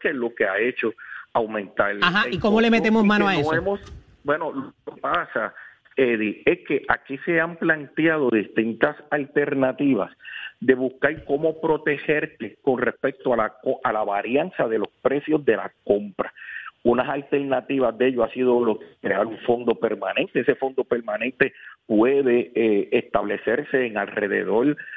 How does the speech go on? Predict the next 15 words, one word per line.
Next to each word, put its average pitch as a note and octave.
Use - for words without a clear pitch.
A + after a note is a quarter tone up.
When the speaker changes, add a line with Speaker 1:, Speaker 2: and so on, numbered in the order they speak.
Speaker 1:
de G#2+
ciento A2+
cuarenta A#2+
millones, A#2
que A#2
tienes G#2
que A#2+
tenerlo A2
ahí A#2
para, C3
para, G2+
para F#2+
paliar G#2
un D3
asunto B2+